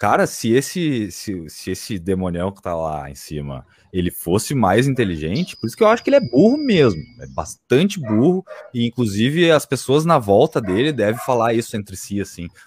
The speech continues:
"Puta, mas esse cara é muito burro, a gente podia tá fazendo isso, isso, isso", com essa questão de vacina e, enfim, cara, tem uma pandemia na mão, que o, tu pode gastar todas as reservas do teu país, por exemplo,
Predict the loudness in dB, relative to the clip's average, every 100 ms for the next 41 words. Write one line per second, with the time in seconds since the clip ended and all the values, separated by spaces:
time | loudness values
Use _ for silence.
0 | _ -4 -4 -6 -6 -6 -2 -2 2 2
1 | 2 0 0 0 0 -4 -6 -4 -2 0
2 | -2 -4 -6 -4 -2 -2 -4 -6 -8 -8
3 | -10 -10 -12 -20 _ _ _ _ _ _
4 | -6 -4 -4 -4 -4 -4 -4 -4 -8 -8
5 | -8 -4 -4 -4 -8 -10 -12 -12 -16 -20
6 | _ -8 -8 -4 -2 -2 -2 -6 -4 -4
7 | -2 -2 0 0 2 2 2 0 -2 -6
8 | -8 -16 -18 -18 -18 -20 -18 -2 2 2
9 | 0 -6 -12 -16 _ _ -20 -4 2 2
10 | 4 2 2 2 4 4 2 -2 -12 -20
11 | -18 -10 0 0 2 2 4 4 4 4
12 | 2 2 0 0 -2 -4 -2 0 -2 -2
13 | -8